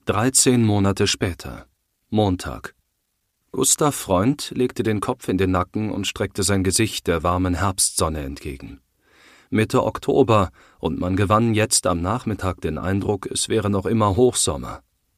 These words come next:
Herrlich. Er lächelte zufrieden. Gut, dass er genügend Überstunden angesammelt hatte, um eine Stunde früher nach Hause zu gehen, ohne schief angeschaut zu werden.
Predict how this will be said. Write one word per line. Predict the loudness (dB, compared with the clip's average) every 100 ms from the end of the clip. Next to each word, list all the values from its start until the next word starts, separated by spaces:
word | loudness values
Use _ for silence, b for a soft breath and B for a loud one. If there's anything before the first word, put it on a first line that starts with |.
| 2
Herrlich. | 4 4 -2 -10 -10 _ _ _ _ b b b b b 2
Er | 4
lächelte | 4 2 -2 -2
zufrieden. | -4 -4 -6 -6 -12 -14 _ _ _ _ _
Gut, | -2 -2 -4 -6
dass | -4 -2
er | 0
genügend | 2 0 -2 -2
Überstunden | 0 0 0 0 0 -2
angesammelt | -2 0 0 2 2 0 0
hatte, | -4 0 -2
um | -2 -2
eine | -2 -2 -2
Stunde | -2 -2 -2 -4
früher | 0 2 4 4
nach | 2
Hause | 2 2 2 0
zu | 0 2
gehen, | 2 2 -2 B B
ohne | -2 0 2 2
schief | 2 0 -4 -2
angeschaut | -2 -2 -4 -4 -6 -4
zu | -4 -6
werden. | -12 -12 -18